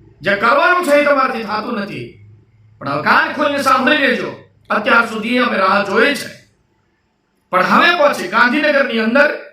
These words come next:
આંદોલન નહીં, મહા આંદોલન થશે. અને જ્યાં સુધી જાહેરાત નહીં થાય, ત્યાં સુધી અમે ગાંધીનગર છોડીશું નહીં,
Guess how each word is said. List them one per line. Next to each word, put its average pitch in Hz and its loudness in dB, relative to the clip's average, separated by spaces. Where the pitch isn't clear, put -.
આંદોલન 240 2
નહીં, 285 2
મહા 240 2
આંદોલન 302 0
થશે. 202 -8
અને 143 -10
જ્યાં 185 -2
સુધી 170 -8
જાહેરાત 175 0
નહીં 220 -4
થાય, - -6
ત્યાં 175 -6
સુધી 175 -8
અમે 151 -8
ગાંધીનગર 151 -6
છોડીશું 170 -4
નહીં, 208 -2